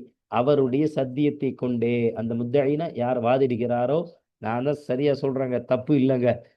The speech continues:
என்று சொல்லக்கூடிய வாதம், அந்த வாதிக்கக்கூடியவருடைய சொல்லை உண்மைப்படுத்தப்படும். உதாரணமாக முஸ்தரி சொல்றாரு, "இல்லைங்க, நீங்க தவணை அடிப்படையில தாங்க வித்தீங்க, ஏன்னா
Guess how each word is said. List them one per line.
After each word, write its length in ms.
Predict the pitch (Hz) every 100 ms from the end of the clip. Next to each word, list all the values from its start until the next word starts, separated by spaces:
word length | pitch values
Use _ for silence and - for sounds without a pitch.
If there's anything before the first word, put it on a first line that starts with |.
| _ 120
என்று 240 | 127 127 123
சொல்லக்கூடிய 720 | - 135 151 131 135 127 127 117
வாதம், 440 | 113 139 143 113 - _ _ _ _ _ _ _ _ _ _ _ _
அந்த 120 | 120 123
வாதிக்கக்கூடியவருடைய 1040 | 127 156 156 147 117 143 139 135 123 117 113
சொல்லை 360 | - 127 143 175 -
உண்மைப்படுத்தப்படும். 1000 | 127 127 120 117 104 104 95 92 95 95
உதாரணமாக 640 | 110 113 110 107 110 107 101
முஸ்தரி 360 | 110 - 127 120
சொல்றாரு, 440 | 117 117 123 117 113
"இல்லைங்க, 320 | 117 131 127 117 - _ _ _
நீங்க 220 | 104 117 120
தவணை 360 | 120 127 139
அடிப்படையில 560 | 127 123 117 131 127 123
தாங்க 260 | 120 143 147
வித்தீங்க, 440 | 120 117 147 131 127 110 - _ _ _ -
ஏன்னா 200 | 120